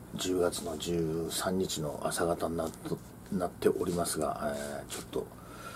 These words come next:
何が起こるかわからんもんで、まあ、眠てえんですが、えー、うとうとしながら、えー、ね-、眠らんと起きております。えー、ここに日本のウイスキー、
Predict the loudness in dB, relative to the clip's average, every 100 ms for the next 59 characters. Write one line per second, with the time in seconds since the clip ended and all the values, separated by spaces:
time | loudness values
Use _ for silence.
0 | -12 -12 -12 -12 -12 -8 2 6 6 6
1 | 6 4 4 2 0 0 -2 -2 0 0
2 | 2 2 4 4 4 8 10 8 6 -2
3 | 0 4 4 4 2 0 0 -2 -2 -2
4 | 2 4 4 2 0 2 4 4 2 0
5 | -2 -2 -4 -10 -14 -14 -14 -14 -14 -8
6 | -4 -2 -4 -6 -4 -2 2 4 4 4
7 | 4 6 6 2 -2 8 10 10 6 0
8 | -8 -10 -14 -12 -10 -10 -8 -10 -4 0
9 | 0 0 0 4 4 2 -6 -14 -16 -16
10 | -16 -14 -12 -12 -14 -14 -6 0 4 6
11 | 10 10 10 8 2 2